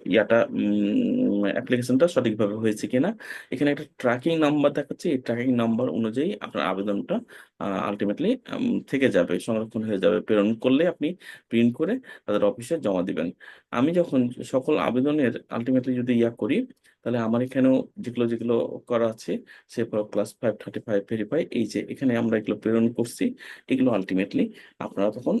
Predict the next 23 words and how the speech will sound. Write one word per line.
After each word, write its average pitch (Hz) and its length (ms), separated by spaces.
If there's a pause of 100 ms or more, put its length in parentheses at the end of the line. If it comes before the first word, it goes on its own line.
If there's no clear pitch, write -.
এখান 120 200
থেকে 87 180
নিতে 117 220
পারবেন 101 360
প্রেরণ 101 280
করলে। 87 300
এখান - 480
থেকে 120 200
কপি 123 240
করে 147 240
then 135 280
আপনি - 320 (220)
ultimately, 101 540 (280)
আহ, 98 600 (320)
ফরওয়ার্ড 101 260
করে 110 160
দিতে 98 220
পারবেন। 90 400 (480)
I 113 140
think 135 360
আপনারা 107 540
এখান 110 220
থেকে 110 240